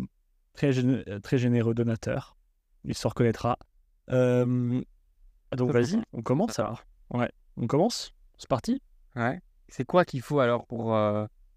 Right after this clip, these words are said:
Speaker 2: pour créer une offre et qu'on arrête de galérer avec notre offre qui sert à, enfin, que personne ne veut, genre, c'est que, qu'est-ce qu'on doit faire ?
Speaker 1: Bah, déjà, il faut avoir une offre qui va se différencier de ce que les autres vendent. Si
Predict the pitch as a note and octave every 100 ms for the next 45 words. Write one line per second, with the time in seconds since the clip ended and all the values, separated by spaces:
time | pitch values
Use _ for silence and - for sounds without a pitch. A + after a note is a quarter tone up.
0 | - A#2 B2+ A#2+ C3+ D3+ - A2+ A#2+ A2
1 | A#2 C3 A#2+ A2+ G#2+ G#2+ A2+ A2+ A2+ B2+
2 | C3+ G#2+ G2+ A2 A2 C3+ B2 - B2+ A2+
3 | A2 A2 A2+ A2 A2+ A2+ A2 C3 B2 A2+
4 | A2+ A2 A2 - - A#2 - A2 C#3+ -
5 | C#3+ A2+ - G#2+ - - - _ C#3 E3+
6 | _ _ D3 E3+ E3 D#3 - - C#3 -
7 | F3+ D#3 D#3 D3 D3 E3 - _ - B2+
8 | C3 - B2+ C3+ - C3 A#2+ - C3+ C#3+
9 | D#3+ - C3 C3 - C3 B2+ B2 C#3 -
10 | A2+ A#2 A2 G#2 _ _ _ _ _ _
11 | _ _ _ _ _ _ - E3+ E3+